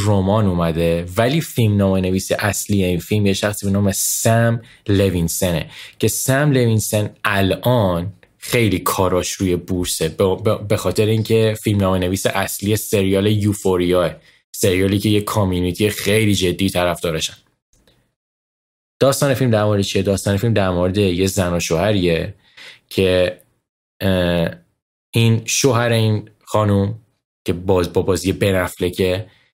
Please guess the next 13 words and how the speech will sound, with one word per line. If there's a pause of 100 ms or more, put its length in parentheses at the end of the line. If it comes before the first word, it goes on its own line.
(280)
برای
اینکه
کار
به
طلاق
نکشه (1080)
راضیه
که
همسرش
با
بازی
آنا
دیارماس